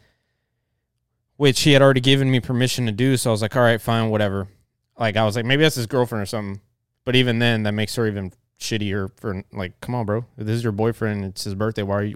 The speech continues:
why is he buying your shit? Why aren't you buying his shit?" Well, then they all start, then it gets to the point where they all,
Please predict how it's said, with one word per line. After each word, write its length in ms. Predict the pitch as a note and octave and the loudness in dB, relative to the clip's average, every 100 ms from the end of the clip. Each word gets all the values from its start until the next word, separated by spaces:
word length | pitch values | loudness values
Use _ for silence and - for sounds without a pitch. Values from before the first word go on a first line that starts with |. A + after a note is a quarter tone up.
| - | -10
why 140 | G#2+ G2+ | -6 -4
is 80 | G#2 | -4
he 80 | |
buying 280 | G2 G#2 G#2 | -4 -4 -4
your 80 | F#2 | -6
shit? 240 | - A2 | -4 -4
Why 120 | F2+ G2+ | -4 -6
aren't 120 | F#2+ | -8
you 80 | G#2 | -6
buying 220 | G2+ F#2 | -6 -6
his 100 | G2 | -8
shit?" 240 | - E2+ _ _ _ _ _ _ _ _ _ _ _ | -10 -14 _ _ _ _ _ _ _ _ _ _ _
Well, 380 | C3 B2 A#2+ - | 4 6 6 4
then 220 | - A#2+ E3+ | 0 4 6
they 80 | |
all 140 | F#3 D#3+ | 6 6
start, 460 | - C3+ B2 - _ _ _ _ - | 6 6 4 0 _ _ _ _ -2
then 120 | E3 | 2
it 60 | |
gets 160 | G3+ F#3+ | 2 2
to 60 | G#3 | 2
the 100 | D3 | 2
point 280 | D#3 D3+ | 2 4
where 140 | B2+ A#2+ | 4 4
they 140 | A#2+ | 6
all, 500 | B2 B2+ A#2+ A#2 - | 6 8 6 4 -4